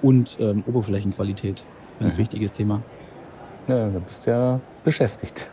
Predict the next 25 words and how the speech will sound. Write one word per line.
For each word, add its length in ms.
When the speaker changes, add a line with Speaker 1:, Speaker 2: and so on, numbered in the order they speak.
Speaker 2:
<laughs> 420
Speaker 1:
Ähm, 300
was 160
jetzt 220
meinerseits 580
noch 220
geplant 420
ist, 340
oder 300
eher 240
gesagt 400
schon 180
in 160
der 140
Durchführungsphase 1000
steckt, 420
ist 160
eine 140
groß 440
angelegte 840
und 200
deutschlandweite 680
Umfrage 580
zum 240
Digitalisierungsgrad 1300